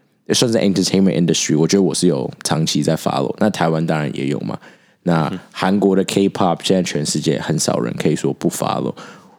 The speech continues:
我觉得以这几个主流的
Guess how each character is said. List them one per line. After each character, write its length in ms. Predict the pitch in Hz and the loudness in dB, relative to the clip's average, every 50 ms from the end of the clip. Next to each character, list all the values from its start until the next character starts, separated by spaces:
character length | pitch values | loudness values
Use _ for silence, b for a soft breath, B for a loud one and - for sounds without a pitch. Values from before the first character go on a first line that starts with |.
| B B | B B
我 180 | 95 104 104 | 2 2 4
觉 300 | 92 - - - 104 120 | 2 2 2 2 4 4
得 100 | 131 139 | 4 4
以 160 | 92 98 85 | 2 2 0
这 160 | 76 - 127 110 | 2 2 2 2
几 180 | - - 78 | 2 0 0
个 80 | 73 78 78 | 0 0 0
主 240 | - - 80 73 | 0 0 0 0
流 240 | - - 67 67 - | 0 0 -2 -2 -2
的 340 | - 80 76 69 65 53 - | 0 0 0 0 -2 -4 -6